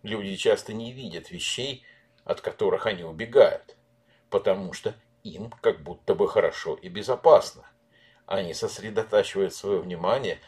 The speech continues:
на каких-то других вещах. Один из способов определить вещи, которые вы не видите,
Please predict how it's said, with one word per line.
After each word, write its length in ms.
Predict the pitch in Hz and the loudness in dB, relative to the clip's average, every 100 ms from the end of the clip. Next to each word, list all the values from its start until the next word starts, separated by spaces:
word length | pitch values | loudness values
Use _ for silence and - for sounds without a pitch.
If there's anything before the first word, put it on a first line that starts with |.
| _ - | _ -8
на 180 | 113 95 | -4 -2
каких-то 520 | 98 - 101 - 113 | -2 -6 -16 -14 -12
других 480 | 104 104 82 92 113 | -12 -14 -14 -16 -12
вещах. 600 | 117 - 127 - - _ _ _ _ _ _ _ - | -8 2 4 2 -4 _ _ _ _ _ _ _ -6
Один 340 | 85 95 98 | -4 -4 -6
из 140 | 104 | -6
способов 580 | - 131 120 90 87 - - | -4 2 2 0 -10 -10 -4
определить 800 | 101 98 107 107 110 120 101 - | 0 0 -2 -12 -12 -10 -10 -10
вещи, 360 | 95 101 - 90 | -8 -6 -6 -4
которые 480 | 90 - 107 98 98 | -6 -2 0 0 0
вы 280 | 110 101 - - _ - | -4 -12 -16 -20 _ -16
не 380 | 98 123 160 | -10 -8 -6
видите, 600 | 156 139 90 76 - - | -8 -12 -14 -16 -14 -14